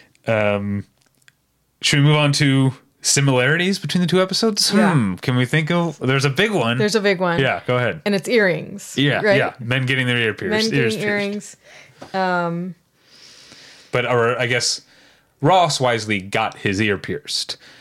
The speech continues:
Speaker 1: Barney
Speaker 2: Yes.
Speaker 1: <laughs> pierced his own ear.
Speaker 2: Pierced his own ear.
Speaker 1: And used an entire roll of toilet paper to stop the bleeding, and then
Speaker 2: Yeah.
Speaker 1: just walked out of the house with blood down his
Speaker 2: Yeah.
Speaker 1: collar, and,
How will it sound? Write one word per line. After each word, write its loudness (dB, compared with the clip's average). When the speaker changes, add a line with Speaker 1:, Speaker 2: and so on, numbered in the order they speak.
Speaker 1:
Barney 2
Speaker 2:
Yes. -10
Speaker 1:
<laughs> -20
pierced 0
his 0
own 0
ear. 0
Speaker 2:
Pierced 2
his -2
own 0
ear. 0
Speaker 1:
And -2
used 4
an 0
entire 0
roll 2
of -4
toilet 0
paper 0
to -2
stop -2
the -8
bleeding, 0
and -2
then 0
Speaker 2:
Yeah. -4
Speaker 1:
just -4
walked 0
out -2
of -2
the 0
house 0
with -6
blood 0
down -2
his -4
Speaker 2:
Yeah. -2
Speaker 1:
collar, 2
and, -6